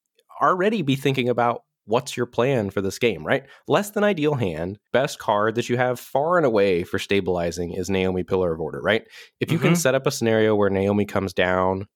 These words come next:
Speaker 1: and makes a four four and a two two, that's a great way to try to stabilize against a red deck.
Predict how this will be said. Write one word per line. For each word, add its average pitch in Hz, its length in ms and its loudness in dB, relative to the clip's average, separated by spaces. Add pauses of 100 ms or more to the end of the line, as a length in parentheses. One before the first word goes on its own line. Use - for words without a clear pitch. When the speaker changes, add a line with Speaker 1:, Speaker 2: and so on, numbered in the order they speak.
(160)
Speaker 1:
and 98 160 0
makes 95 300 0
a - 80 -4
four 104 220 0
four 101 220 0
and 95 80 0
a - 40 -2
two - 160 0
two, 220 300 0 (240)
that's 117 160 0
a 110 60 2
great 104 340 2
way 98 140 4
to 92 80 0
try 92 180 -2
to 90 60 -4
stabilize 85 840 -2
against 82 560 -6 (180)
a 98 80 2
red 92 220 0
deck. 190 300 -2